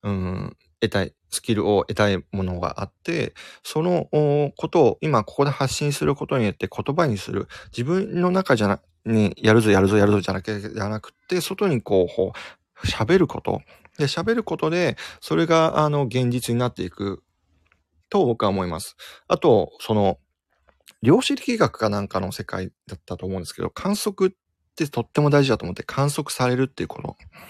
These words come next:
あの、これを聞いてる人が、まあ、た-、例えば一人でもいたとしたら、そ-、それは、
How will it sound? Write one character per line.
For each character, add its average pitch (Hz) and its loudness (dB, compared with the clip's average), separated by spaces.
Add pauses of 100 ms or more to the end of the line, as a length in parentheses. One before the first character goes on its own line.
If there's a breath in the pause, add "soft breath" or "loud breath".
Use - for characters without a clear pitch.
(600 loud breath)
あ 113 0
の、 98 -2
こ 165 -2
れ 190 0
を 202 2
聞 127 0
い 113 -2
て - 0
る 113 0
人 113 -6
が、 107 0
ま 127 2
あ、 - -6
た-、 131 -6 (300)
例 202 0
え - 0
ば 170 0
一 175 2
人 156 2
で 117 0
も 98 0
い 95 -4
た 101 -6
と 95 -10
し 90 -8
た - -10
ら、 87 -4 (1080 loud breath)
そ-、 135 -6
そ - -2
れ 170 4
は、 180 2